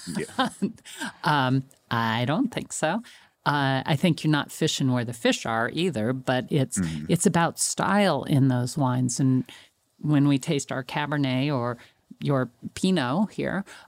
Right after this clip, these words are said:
Speaker 2: um,
Speaker 1: I'll take, I'll take a
Speaker 2: where,
Speaker 1: glass.
Speaker 2: where are, you know, I'm not sure where the Pinot's grown.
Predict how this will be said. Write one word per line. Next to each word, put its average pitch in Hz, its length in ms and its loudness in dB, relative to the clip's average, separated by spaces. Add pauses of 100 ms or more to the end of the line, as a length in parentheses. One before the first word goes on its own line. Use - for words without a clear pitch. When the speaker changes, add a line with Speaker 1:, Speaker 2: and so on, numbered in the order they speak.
(140)
Speaker 2:
um, 143 640 2 (300)
Speaker 1:
I'll 92 80 -16
take, - 200 -14 (100)
I'll - 60 -2
take - 40 0
a - 20 0
Speaker 2:
where, 165 320 2
Speaker 1:
glass. 156 380 -8
Speaker 2:
where 170 420 4
are, 147 600 2 (360)
you 175 160 2
know, - 100 -2
I'm 156 160 6
not 151 180 2
sure 165 140 0
where 143 120 0
the 127 100 -2
Pinot's 135 400 0
grown. 139 340 4